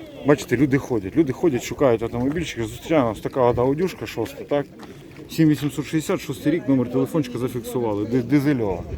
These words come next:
Так, продовжуємо далі. Так, у нас є, е, Renault Logan M S V.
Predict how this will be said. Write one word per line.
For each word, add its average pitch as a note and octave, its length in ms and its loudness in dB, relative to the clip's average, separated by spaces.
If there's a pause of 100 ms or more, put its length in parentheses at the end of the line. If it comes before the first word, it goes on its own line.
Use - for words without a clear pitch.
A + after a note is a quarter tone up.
(580)
Так, D3 180 4
продовжуємо D3 560 4
далі. G2 340 2
Так, G#2 200 -10
у B2 40 -4
нас D3 400 2
є, C#3 300 4 (1400)
е, A#2+ 40 -2
Renault A#2+ 680 6 (200)
Logan C3+ 400 2 (180)
M B2+ 140 0
S - 180 -6
V. G#2+ 160 -4